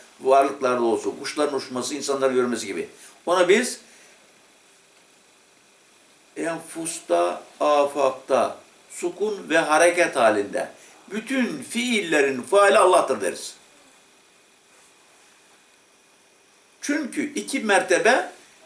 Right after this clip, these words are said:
ve iki mehalde icraatını gösterir. Bunun dışında bir fiilullah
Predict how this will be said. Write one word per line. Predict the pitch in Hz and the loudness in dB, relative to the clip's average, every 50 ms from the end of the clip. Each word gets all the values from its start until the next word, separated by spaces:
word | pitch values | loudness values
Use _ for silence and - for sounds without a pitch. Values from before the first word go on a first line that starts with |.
| - - - - - 202 | -20 -20 -18 -2 2 2
ve | 202 | 2
iki | - 208 - - 247 196 | 2 0 -6 -6 -6 -4
mehalde | 190 202 208 185 190 190 185 - 208 196 175 - | -4 -4 -2 0 2 0 2 2 2 2 2 0
icraatını | - 123 113 113 120 113 107 - 104 101 95 | -4 -8 -4 0 2 2 2 2 0 -4 -4
gösterir. | - 98 87 87 - 92 87 80 - - - - - - - | -4 -4 -4 -4 -4 -6 -8 -8 -8 -12 -18 -20 -20 -14 -6
Bunun | - 190 226 254 240 | -4 -2 -2 0 0
dışında | 214 - - 143 135 131 113 101 90 - - - - - - - _ _ _ - | -2 -2 -4 -2 2 4 4 4 2 0 -6 -14 -20 -20 -20 -20 _ _ _ -4
bir | 240 247 | -4 -2
fiilullah | - - - - 190 190 190 190 180 190 180 175 202 247 220 - - | -4 -4 -8 -6 -6 -4 -4 -4 -4 -4 -4 -2 0 2 2 2 0